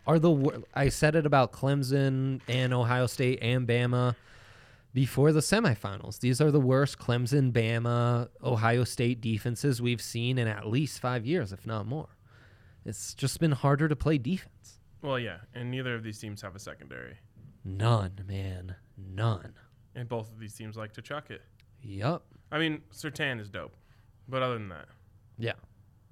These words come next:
Speaker 1: I mean, Surtain's locked down his side of the field in a lot of these matchups. It hasn't mattered.
Speaker 2: Mm-hmm.
Speaker 1: Yeah. So it's been crazy.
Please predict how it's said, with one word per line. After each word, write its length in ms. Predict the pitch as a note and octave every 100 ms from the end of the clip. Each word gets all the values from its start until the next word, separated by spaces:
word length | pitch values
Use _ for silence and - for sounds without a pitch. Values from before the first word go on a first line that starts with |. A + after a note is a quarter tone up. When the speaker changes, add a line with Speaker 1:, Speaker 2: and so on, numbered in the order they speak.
| _ D#3
Speaker 1:
I 60 |
mean, 160 | A#2 F#2
Surtain's 600 | - C#3+ B2+ C#3 D#3 A#2
locked 360 | A2+ A#2+ A#2
down 560 | - A2+ G#2+ G2 F#2+ F#2+ - -
his 200 | A#2 G#2
side 280 | A2+ G#2+
of 80 | G2+
the 80 | G2
field 420 | - C3 B2 G#2+
in 300 | G#2 G2+ G2+ -
a 80 |
lot 280 | G2 A2+ E3
of 80 | A2+
these 220 | G#2 F#2+
matchups. 420 | G#2 F#2+ - G#2+
It 100 | A#2
hasn't 280 | G#2 A#2+ F#2
mattered. 320 | G#2 C#3+ - - -
Speaker 2:
Mm-hmm. 240 | C3+ C3+ C3 -
Speaker 1:
Yeah. 160 | B2 G2+ - -
So 260 | - A#2 G2
it's 200 | A2+ G#2+
been 120 | - G2+
crazy. 320 | - G#2+ -